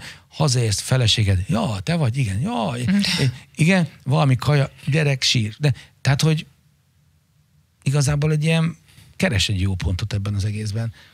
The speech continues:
Speaker 1: Ha ezt úgy veszed, akkor ez egy ilyen monoton és rohansz, és azt csinálod minden hónapban, éveken keresztül egymás után,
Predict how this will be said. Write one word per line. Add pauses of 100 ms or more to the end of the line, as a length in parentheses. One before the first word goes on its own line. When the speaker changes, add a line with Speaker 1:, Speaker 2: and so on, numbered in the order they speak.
(120)
Speaker 1:
Ha
ezt
úgy
veszed, (260)
akkor
ez
egy
ilyen
monoton
és
rohansz,
és
azt
csinálod
minden
hónapban,
éveken
keresztül
egymás
után,